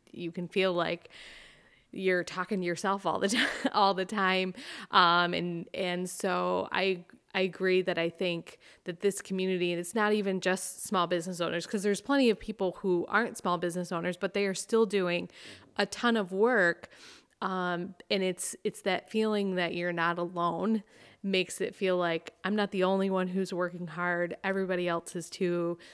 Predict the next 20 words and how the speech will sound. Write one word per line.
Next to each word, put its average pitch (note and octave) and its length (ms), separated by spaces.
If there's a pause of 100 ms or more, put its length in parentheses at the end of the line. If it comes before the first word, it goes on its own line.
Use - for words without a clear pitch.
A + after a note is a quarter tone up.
(140)
I F#3+ 80
might F#3+ 200
be F#3 100
losing F3+ 320
sleep. E3+ 460
So G3+ 200
many F#3+ 200
other F3+ 140
people F3 280
are E3 160
too. A#3 640 (320)
Um, F3 760
that, F3 380
that, E3 260 (200)
that F3+ 180
there F#3 220
is F3 260 (100)
a E3+ 500 (220)
joint F#3 460 (100)
effort E3+ 640